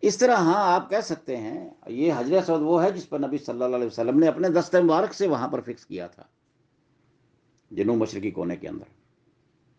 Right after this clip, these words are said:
बैतुल्लाह के, लड़ाई ख़त्म कराई थी और उसको आपने बोसे दिए हैं, आपने हाथ लगाया है। अल्लाहु अकबर कबीरा।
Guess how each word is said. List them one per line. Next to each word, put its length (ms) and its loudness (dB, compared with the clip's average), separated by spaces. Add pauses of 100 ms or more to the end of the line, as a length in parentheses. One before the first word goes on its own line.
(120)
बैतुल्लाह 420 -6
के, 840 -16
लड़ाई 280 2
ख़त्म 260 2
कराई 240 -10
थी 180 -20 (1400)
और 840 4 (920)
उसको 340 0
आपने 440 4 (300)
बोसे 340 -2
दिए 220 -6
हैं, 260 -20 (300)
आपने 400 2
हाथ 760 0
लगाया 420 -4
है। 180 -20 (880)
अल्लाहु 880 -4
अकबर 320 -20
कबीरा। 340 -20